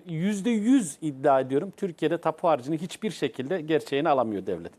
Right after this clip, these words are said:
Tapu harcını düzgün tahsil etmeyi öğren. Bunun üzerine çaba sarf et. Sonra gel bana diğer kalem vergileri koy. E, ortaya koyduğun vergileri tahsil edemiyorsun ki. Yani bir evin,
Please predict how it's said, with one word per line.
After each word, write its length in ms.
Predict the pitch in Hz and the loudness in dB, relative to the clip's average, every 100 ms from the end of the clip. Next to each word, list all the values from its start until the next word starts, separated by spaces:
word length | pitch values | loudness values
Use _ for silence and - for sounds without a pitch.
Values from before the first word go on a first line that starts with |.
| _ - - - _ | _ -20 -20 -20 _
Tapu 300 | - 175 233 | -4 0 4
harcını 340 | 190 147 190 160 | 4 2 -4 -4
düzgün 260 | 156 170 | -2 -2
tahsil 380 | 165 151 - 135 | -2 -2 -2 -4
etmeyi 320 | 127 - 143 | -4 -2 2
öğren. 220 | 131 107 117 - | 2 2 -2 -6
Bunun 180 | 139 151 | -2 0
üzerine 340 | 123 123 110 | 0 0 -2
çaba 300 | - 147 151 | 0 0 0
sarf 320 | - 104 - | 0 -2 -2
et. 100 | 170 - _ _ _ - | -10 -10 _ _ _ -12
Sonra 420 | - 247 233 196 | 0 0 2 0
gel 340 | 165 214 226 | 4 2 4
bana 300 | 170 208 196 | 0 0 -2
diğer 200 | 185 185 | 0 0
kalem 380 | - 175 170 165 | 0 -2 0 2
vergileri 420 | 147 143 139 131 | 0 2 0 0
koy. 240 | 127 107 90 _ - | -2 -4 -6 _ -6
E, 240 | 151 143 | 2 2
ortaya 380 | 143 151 151 208 | 4 2 2 0
koyduğun 420 | 208 185 180 190 | 2 -2 0 0
vergileri 400 | 185 165 175 185 | 0 0 0 0
tahsil 340 | - 160 - 170 | 0 -2 -2 -4
edemiyorsun 480 | 160 175 160 190 | -2 -2 -4 -6
ki. 180 | 170 - - _ _ _ - | -10 -12 -18 _ _ _ 0
Yani 360 | 160 165 139 | 2 2 0
bir 120 | 202 | 0
evin, 340 | 240 202 196 | 4 2 0